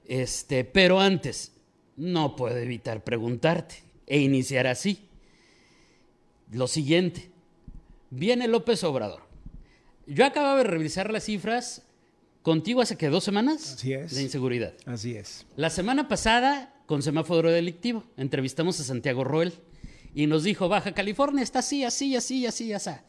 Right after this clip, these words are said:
Speaker 1: Tremendo, peor que nunca". Viene López Obrador y me llama mucho la atención. López Obrador dice: Mi lectura de lo que dijo López Obrador es, "Pónganse a trabajar".
Speaker 2: Así es.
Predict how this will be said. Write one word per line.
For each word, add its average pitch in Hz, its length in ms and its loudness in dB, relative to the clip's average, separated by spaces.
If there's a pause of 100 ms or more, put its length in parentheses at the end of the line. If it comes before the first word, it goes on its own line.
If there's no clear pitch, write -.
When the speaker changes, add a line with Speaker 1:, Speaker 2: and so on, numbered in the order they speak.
(460)
Speaker 1:
Tremendo, 226 640 2 (380)
peor 226 300 2
que 214 80 0
nunca". 180 340 -4 (1120)
Viene 254 320 2
López 247 320 2
Obrador 196 640 -2 (800)
y 220 100 2
me 220 140 2
llama 269 140 4
mucho 269 260 2
la 233 80 -2
atención. 226 520 -6
López 220 300 -2
Obrador 208 500 0
dice: 208 460 -6 (1120)
Mi 156 200 2
lectura 240 440 2
de 302 80 4
lo 185 80 -2
que 151 100 -4
dijo 175 180 0
López 196 280 -2
Obrador 160 300 2
es, 208 100 -2
"Pónganse 190 380 0
a - 60 -2
trabajar". 135 500 -6 (220)
Speaker 2:
Así 107 280 -10
es. - 380 -14